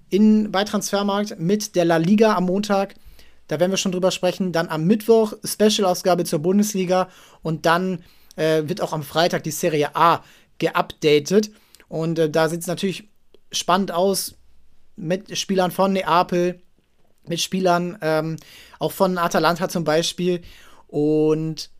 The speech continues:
ja, werden wir darauf reagieren. Und ich finde, um das nochmal kurz abzuschließen, wir haben einen neuen wertvollsten Spieler der Welt mit, bei Transfermarkt mit Erling Haaland.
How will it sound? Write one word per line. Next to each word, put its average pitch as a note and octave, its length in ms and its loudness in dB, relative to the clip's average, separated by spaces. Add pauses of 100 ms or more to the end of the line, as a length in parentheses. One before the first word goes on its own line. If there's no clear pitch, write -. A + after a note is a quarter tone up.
(140)
ja, E3+ 180 0
werden F3 140 0
wir F#3 80 -2
darauf F3 240 -2
reagieren. F3 560 0 (480)
Und E3+ 720 -4 (760)
ich - 280 -12
finde, F#3+ 600 0 (100)
um F3 160 -6
das E3 140 -4
nochmal E3 160 -4
kurz A3 160 -2
abzuschließen, G3+ 760 -2 (240)
wir D3+ 120 2
haben G3 140 4
einen F3+ 160 -2
neuen F#3 280 0
wertvollsten F#3 540 -2
Spieler F#3+ 320 -2
der E3 180 0
Welt F#3+ 300 0 (300)
mit, G3 340 -4 (420)
bei D#3+ 140 0
Transfermarkt E3+ 600 0
mit F3+ 180 -4
Erling E3 340 -2
Haaland. F#3 440 2